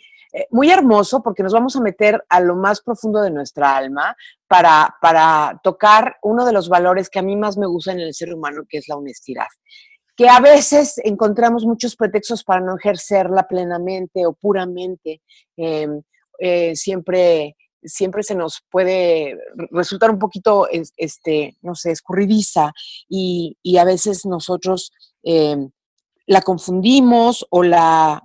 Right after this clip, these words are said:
o, o, o la llenamos de pretextos, pero, pero ser honestos con nosotros mismos es el tema que queremos tratar, y me parece tan hermoso, y, y además no podemos,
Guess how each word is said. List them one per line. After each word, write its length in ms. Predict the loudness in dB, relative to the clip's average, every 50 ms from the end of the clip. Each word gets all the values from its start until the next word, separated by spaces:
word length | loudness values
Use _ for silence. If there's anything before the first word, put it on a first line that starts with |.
| _ _ _
o, 100 | -4 -4 -4 -2
o, 80 | -2 -2 0 2
o 40 | 2
la 80 | 2 2
llenamos 380 | 2 2 0 0 0 0 0 -2
de 60 | -2
pretextos, 540 | -4 -4 -2 -2 -4 -2 -2 -2 -4 -4 -2
pero, 380 | 2 2 4 4 2 0 -2 _ _ _ _ _ _ _
pero 400 | 0 2 4 4 4 2 0 -4 -10
ser 220 | -4 0 2 2 2
honestos 380 | 2 2 0 -2 -4 -6 -6 -4
con 120 | -4 -4
nosotros 380 | -4 -4 -6 -8 -8 -6 -6 -4
mismos 380 | -4 -4 -4 -4 -4 -4 -6
es 120 | -8 -8 -8
el 80 | -6
tema 200 | -6 -6 -6 -6 -8
que 80 | -10 _
queremos 320 | -10 -8 -8 -8 -10 -10
tratar, 480 | -10 -12 -8 -4 -2 -2 -2 -2 -4 -6 _ _ _ _ -20 _ _ _ _
y 320 | -4 -2 0 0 -2 -2 -4
me 120 | -4 -4
parece 380 | 0 2 2 0 0 -2 -6 -12
tan 380 | -6 _ 0 2 2 2 0 -2
hermoso, 720 | -4 -4 -4 -4 -6 -6 -6 -4 -2 0 0 0 -2 -4
y, 400 | -8 -10 -8 -8 -8 -8 -8 -10 -12 -16 _ _ _ _ _
y 80 | 0
además 300 | 2 2 4 4 2 2
no 80 | 0 0
podemos, 480 | 2 2 2 2 0 -2 -4 -8 -16